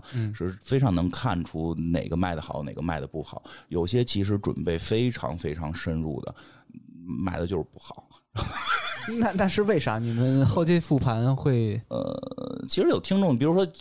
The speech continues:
Speaker 2: 比如说我们也去讲过一些稍微近身一点点的这种，就是这个日本的鬼怪的这个成因和这个平安时代的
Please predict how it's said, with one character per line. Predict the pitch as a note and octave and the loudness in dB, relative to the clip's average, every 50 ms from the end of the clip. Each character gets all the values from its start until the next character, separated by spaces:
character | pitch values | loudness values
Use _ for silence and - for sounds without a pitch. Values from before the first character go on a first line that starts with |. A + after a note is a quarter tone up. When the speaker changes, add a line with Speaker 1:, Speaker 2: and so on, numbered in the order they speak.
| - - - - | -14 -12 -2 0
Speaker 2:
比 | C3 | 2
如 | C3+ C#3+ | 2 4
说 | C#3+ E3+ E3+ E3 E3+ E3+ E3 | 4 6 6 6 6 4 4
我 | D3 B2 G#2 | 4 4 4
们 | G2 B2+ E3+ | 4 4 4
也 | F3 C#3+ | 2 0
去 | - - - - - D#3+ D3 | -2 -8 -12 -4 0 0 0
讲 | B2 - G2+ D#2 C2 F#2 G2 | 2 2 0 0 0 0 0
过 | G2 A#2 C#3+ | 2 2 4
一 | D3+ C3+ B2 | 4 4 2
些 | A2+ B2+ C3 C3 | 4 2 2 2
稍 | C3 - - E3+ D#3 | 2 2 2 2 2
微 | D#3+ D#3+ E3+ E3+ E3+ E3 D#3 - _ _ _ _ _ _ _ _ _ _ _ _ _ | 4 4 4 4 4 4 2 -4 _ _ _ _ _ _ _ _ _ _ _ _ _
近 | - E3+ C#3 | 2 4 4
身 | B2+ E3+ F3+ F3 | 4 4 4 4
一 | E3+ | 4
点 | C3 B2+ B2+ D#3+ | 2 2 2 4
点 | F3 D3+ A2 - - | 2 2 0 -2 -2
的 | - F#2 G#2 | 0 0 0
这 | G#2 A#2+ A#2+ G#2 | 2 2 2 2
种， | F2 E2+ E2+ | 2 2 2
就 | F2 G2+ G2+ | 4 2 2
是 | G2+ G2 F#2+ | 2 2 2
这 | F2+ G2+ F#2 E2+ | 2 2 2 4
个 | E2+ F2 - - - - - - - | 4 2 2 0 -6 -14 -16 -8 -2
日 | - A2+ | -2 0
本 | G2+ - D2+ - | 2 2 0 2
的 | D#2+ F2+ G2 | 2 2 0
鬼 | F#2+ - E2 A#1+ | 2 0 -2 0
怪 | - G#2 A2 G#2+ G#2 | 0 0 0 2 2
的 | F#2 F2 F2+ | 2 2 2
这 | E2+ F2 E2+ E2 | 2 2 2 2
个 | D2+ D#2+ D#2 E2 | 2 2 2 2
成 | D#2+ - - G2 F#2+ | 0 -2 -2 0 2
因 | G2+ A2 A2 G#2+ A2 A2+ | 4 4 4 4 4 2
和 | G#2+ - F2 E2 F2+ | 2 2 0 2 2
这 | G2+ G2+ F#2+ | 2 2 2
个 | E2+ E2+ | 2 0
平 | E2 - - F#2 | 0 0 0 0
安 | G2+ G#2+ G#2+ | 2 2 0
时 | - - F2+ | 0 0 0
代 | F#2 G#2+ G2+ F#2 | 0 2 2 2
的 | F#2 F#2 | 0 0